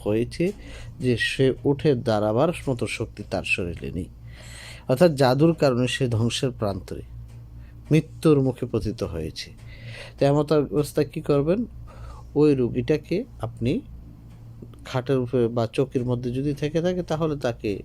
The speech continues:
মেঝেতে নামিয়ে নেবেন, অর্থাৎ ফ্লোরে নামিয়ে নেবেন, মাটির মধ্যে নামিয়ে নেবেন,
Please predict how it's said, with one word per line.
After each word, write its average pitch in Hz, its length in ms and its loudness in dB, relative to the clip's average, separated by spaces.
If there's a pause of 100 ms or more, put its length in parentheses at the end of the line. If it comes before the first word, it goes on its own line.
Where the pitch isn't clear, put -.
(460)
মেঝেতে 120 500 2
নামিয়ে 95 360 -4
নেবেন, 95 280 -4
অর্থাৎ 151 260 -2
ফ্লোরে 202 400 4
নামিয়ে 92 280 -2
নেবেন, 87 260 -8
মাটির 123 320 0
মধ্যে 123 240 0
নামিয়ে 95 380 -4
নেবেন, - 200 -12